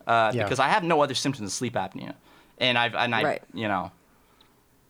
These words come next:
Speaker 1: this is my la-, my last podcast before I die of sleep apnea
Speaker 2: Right.
Speaker 1: tonight. But,
Speaker 2: <laughs>
Speaker 1: uh, I do have
Speaker 2: Also, I would,
Speaker 1: narcolepsy, but that's
Speaker 2: I
Speaker 1: it.
Speaker 2: would imagine sleep apnea is, it probably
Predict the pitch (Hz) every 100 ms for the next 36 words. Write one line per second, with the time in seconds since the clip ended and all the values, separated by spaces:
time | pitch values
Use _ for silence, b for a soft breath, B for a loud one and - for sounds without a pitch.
0 | - 113 120 113 107 107 110 107 107 104
1 | - 107 101 104 92 107 113 101 95 104
2 | 92 - 107 104 92 107 104 98 98 -
3 | - - 220 208 214 - 196 - - 139
4 | 127 113 101 - - B - 156 170 -
5 | 196 220 190 - 101 92 - - - -
6 | 101 160 220 233 143 131 170 147 123 110
7 | 98 _ - - 208 110 - 143 113 101
8 | - - _ _ - - 180 -